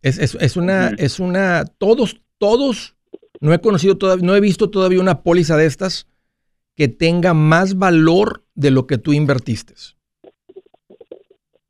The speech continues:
Speaker 1: Y, y tengo más de dos décadas en esto. Ahora, déjame te hago
Speaker 2: Ujú.
Speaker 1: una pregunta. Cuando tú abriste este, eh, sacaste este seguro de vida, ¿tu meta era comprar un seguro de vida o tu meta era invertir?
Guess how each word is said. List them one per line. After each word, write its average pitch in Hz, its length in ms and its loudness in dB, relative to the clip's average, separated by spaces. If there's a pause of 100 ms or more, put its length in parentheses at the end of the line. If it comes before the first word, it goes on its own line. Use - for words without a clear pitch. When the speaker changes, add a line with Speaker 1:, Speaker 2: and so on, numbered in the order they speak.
(180)
Speaker 1:
Y, 170 200 -2
y 160 60 0
tengo 180 540 0 (220)
más 170 300 0
de 190 80 0
dos 180 260 0
décadas 165 500 -2
en 131 100 -4
esto. - 300 -10 (1200)
Ahora, 165 180 2 (140)
déjame 180 280 0
te 202 60 2
hago 196 60 2
Speaker 2:
Ujú. 196 80 2
Speaker 1:
una - 40 0
pregunta. 165 360 2
Cuando 156 340 0
tú 233 320 0 (500)
abriste 160 440 0
este, 170 360 -4
eh, 160 100 -2
sacaste 160 440 -2
este 165 260 0
seguro 151 340 2
de 180 100 4
vida, 127 320 0 (1000)
¿tu 180 120 2
meta 196 420 2
era 202 180 0
comprar 180 280 0
un 220 100 2
seguro 208 280 2
de 196 100 2
vida 226 280 -2
o 165 140 0
tu 165 100 -4
meta 151 220 0
era 160 80 2
invertir? 135 460 -2